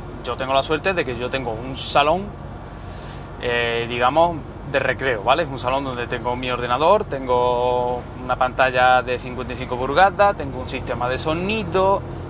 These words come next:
eh, eh, un sillón de más, porque a mí me gustan mu-, mucho temas, pelis, series, que ya os contaré algún día, pelis y las series y demás. Que, por cierto, ya pronto, eh, posiblemente os pregunte por aquí,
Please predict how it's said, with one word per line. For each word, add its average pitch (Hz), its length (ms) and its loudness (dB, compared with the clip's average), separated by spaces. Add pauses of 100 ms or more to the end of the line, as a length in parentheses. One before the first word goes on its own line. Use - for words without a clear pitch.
(100)
eh, 117 720 -2
eh, - 760 -8
un - 60 -6
sillón 123 760 -2
de 123 80 -2
más, 139 180 2
porque 127 140 0
a 113 100 -6
mí - 80 -8
me 120 60 -6
gustan 127 240 -4
mu-, 127 80 -8 (100)
mucho 131 240 -4
temas, 127 400 -2
pelis, 127 340 -2
series, 131 360 -2
que - 80 -10
ya 90 120 -10
os - 80 -8
contaré 113 600 -2
algún 120 300 -4
día, 123 300 2 (280)
pelis 117 240 -6
y 117 40 -6
las 113 140 -4
series 123 300 -2
y 123 40 -4
demás. 143 240 2 (600)
Que, - 60 -8
por - 100 -4
cierto, 131 260 -4
ya 127 100 4
pronto, 131 340 -4 (1120)
eh, 107 280 -4
posiblemente 131 500 -2
os 127 60 -2
pregunte 135 400 -2
por 135 140 6
aquí, 131 320 0